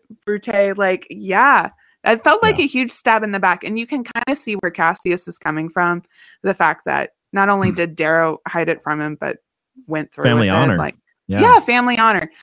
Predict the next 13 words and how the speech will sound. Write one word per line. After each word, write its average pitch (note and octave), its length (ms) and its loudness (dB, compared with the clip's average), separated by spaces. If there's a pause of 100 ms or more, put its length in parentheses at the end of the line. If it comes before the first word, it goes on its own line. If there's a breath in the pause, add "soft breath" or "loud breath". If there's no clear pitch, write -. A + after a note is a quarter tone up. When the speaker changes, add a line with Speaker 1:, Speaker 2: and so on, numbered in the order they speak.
(220 loud breath)
Speaker 1:
So E3+ 420 2 (160)
when F3 640 0
Cassius F#3+ 800 0
duels G#3+ 340 4
him, G3 480 -4
leaves F#3+ 320 0
him F#3 140 -6
stranded F3+ 580 -4
in F3 160 0
the E3+ 80 -2
mud E3 320 0
to E3+ 160 -8
die, D#3+ 360 2